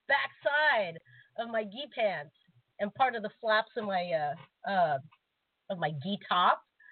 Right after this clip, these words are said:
were just, like, completely, like, messed up. I'm like, "Oh my God," in a crowded gymnasium, <laughs> right?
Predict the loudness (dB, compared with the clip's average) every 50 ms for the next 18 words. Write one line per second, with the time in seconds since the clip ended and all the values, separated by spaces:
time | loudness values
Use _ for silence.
0 | -20 -20 -20 -20 _ _ 0 0 0 0 0 0 2 4 4 4 2 -4 _ -2
1 | 2 4 4 4 2 0 _ _ _ -16 -14 -14 -14 -16 -18 -16 -10 -8 -6 -6
2 | -6 -6 -8 -6 -4 -4 -4 -4 -2 0 0 0 0 0 -4 -6 -4 -4 -4 -6
3 | _ 0 2 2 2 2 0 0 0 0 0 0 0 0 2 4 6 6 6 6
4 | 4 4 2 0 -2 -6 -10 -20 -20 -20 -20 -20 -20 -20 -20 -20 _ _ _ _
5 | _ 0 2 4 4 6 6 6 6 6 6 6 4 4 4 4 2 2 0 0
6 | 0 -2 -2 -2 -2 2 4 6 6 6 4 0 -2 -4 -6 -6 -4 -4 -4 -4
7 | -4 -4 -6 -8 -8 -8 -8 -6 -6 -4 -4 -2 -2 0 -2 -2